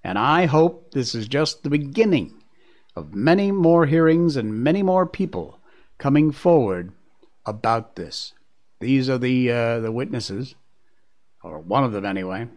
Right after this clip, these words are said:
David, Ryan Graves, David Grunch, and, uh, David Fravor. You no doubt have heard, um,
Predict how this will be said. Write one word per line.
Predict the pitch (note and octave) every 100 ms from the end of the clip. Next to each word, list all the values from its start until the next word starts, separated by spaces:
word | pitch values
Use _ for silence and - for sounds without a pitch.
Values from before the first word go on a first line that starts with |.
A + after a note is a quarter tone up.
| _ -
David, | G#2+ A2 B2 A2+
Ryan | A#2 A2+ B2+ D3 D3 C3+
Graves, | C3 C#3 D3 D3+ C#3
David | B2+ C3+ C3+
Grunch, | B2 B2+ D3 -
and, | A#2+ G#2+
uh, | B2 A#2 A2 A2
David | A2 - B2 C3 D3
Fravor. | C#3 E3+ F3 A2 - _ _ - - - -
You | - A2
no | A#2+ A#2+
doubt | C3+ C3+
have | B2 G#2+
heard, | B2 A#2+ A#2+
um, | A#2 A#2 G#2+ G#2 A2